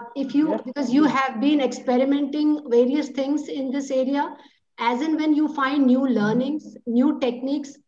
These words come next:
Speaker 1: please do share on Garden Yard for the benefit of
Speaker 2: Yes, definitely.
Speaker 1: the other members of the
Speaker 2: Definitely.
Speaker 1: community. Okay. It
Speaker 2: Yes,
Speaker 1: was, I
Speaker 2: thank you,
Speaker 1: don't
Speaker 2: sir.
Speaker 1: see any more questions coming up from the attendees.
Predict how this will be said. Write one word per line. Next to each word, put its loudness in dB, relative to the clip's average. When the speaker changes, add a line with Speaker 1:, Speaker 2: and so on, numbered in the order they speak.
Speaker 1:
please 2
do 0
share 0
on -2
Garden -2
Yard -10
for -8
the -2
benefit -2
of -8
Speaker 2:
Yes, -12
definitely. -2
Speaker 1:
the -4
other -6
members -4
of -2
the -4
Speaker 2:
Definitely. -8
Speaker 1:
community. -8
Okay. -12
It -6
Speaker 2:
Yes, -4
Speaker 1:
was, -4
I 2
Speaker 2:
thank 2
you, 0
Speaker 1:
don't 0
Speaker 2:
sir. -10
Speaker 1:
see 0
any 4
more 2
questions 0
coming 0
up -4
from -2
the 0
attendees. -4